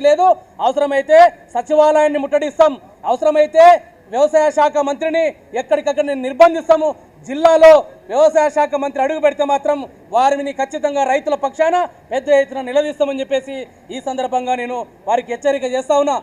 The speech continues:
కాబట్టి ఈ యొక్క మధ్యవర్తి దళారుల వ్యవస్థని త-, తక్షణమే తొలగించాలని, ఈ సీడు పత్తి రైతులకు న్యాయం జరగాలని, అదేవిధంగా జిల్లాలో ఉన్నటువంటి వ్యవసాయ శాఖ అధికారులు, మండలాల్లో ఉన్నటువంటి వ్యవసాయ శాఖ అధికారులు,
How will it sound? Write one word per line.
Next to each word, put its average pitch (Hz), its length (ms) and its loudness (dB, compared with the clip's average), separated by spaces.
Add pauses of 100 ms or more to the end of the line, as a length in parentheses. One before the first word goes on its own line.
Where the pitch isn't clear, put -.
(260)
కాబట్టి 302 360 2 (480)
ఈ - 60 2
యొక్క 277 140 -2 (580)
మధ్యవర్తి 302 540 2
దళారుల 302 380 0
వ్యవస్థని 294 440 0
త-, 240 200 -8
తక్షణమే 311 400 -4
తొలగించాలని, 302 600 -2 (480)
ఈ - 20 -12 (120)
సీడు 302 240 -10
పత్తి 294 220 0
రైతులకు 285 400 -4
న్యాయం 311 300 0
జరగాలని, 311 400 2 (380)
అదేవిధంగా 311 500 0 (440)
జిల్లాలో 311 340 0
ఉన్నటువంటి 302 420 -2 (400)
వ్యవసాయ 302 380 2 (100)
శాఖ 294 160 -2 (120)
అధికారులు, 294 420 0 (440)
మండలాల్లో 311 400 0
ఉన్నటువంటి 285 360 -8
వ్యవసాయ 285 360 0
శాఖ 277 120 0 (100)
అధికారులు, 302 380 2